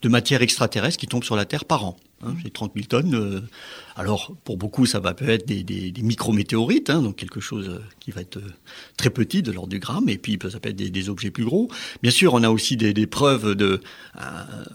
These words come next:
on dit qu'il faut pas avoir peur des, des astéroïdes géocroiseurs, euh, mais ceci dit, il y a bien un risque réel de, de collision, et on,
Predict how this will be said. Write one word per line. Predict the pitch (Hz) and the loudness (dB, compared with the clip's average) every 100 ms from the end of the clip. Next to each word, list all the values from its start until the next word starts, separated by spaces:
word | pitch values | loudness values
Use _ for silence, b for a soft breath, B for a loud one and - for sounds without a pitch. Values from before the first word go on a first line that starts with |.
| 113 - - | -18 -18 -14
on | - 110 | -4 -2
dit | 110 | -2
qu'il | 110 | -2
faut | - | -4
pas | 107 | -2
avoir | 110 101 | 0 -2
peur | - 123 104 | 2 0 2
des, | 95 95 92 90 98 - 104 - 98 | -4 -4 -6 -8 -10 -12 -14 -12 -12
des | 101 98 | -10 -6
astéroïdes | 95 104 95 98 | -4 -4 -4 -4
géocroiseurs, | - 90 - 98 117 175 135 101 | -4 -6 -2 0 4 4 4 2
euh, | 92 87 | 2 0
mais | 87 | -4
ceci | - - - | -4 -4 -2
dit, | 104 | -2
il | 131 | -2
y | - | -2
a | |
bien | 107 113 101 101 107 107 - - - | 0 0 0 -4 -10 -12 -16 -20 -8
un | 101 | -2
risque | 98 135 - | 2 2 2
réel | 107 113 156 127 | 0 4 6 4
de, | 104 98 | 2 -2
de | 98 92 | -4 -2
collision, | 110 92 90 175 170 | 0 0 2 0 2
et | 120 117 | 2 2
on, | 95 85 82 | 0 -2 -6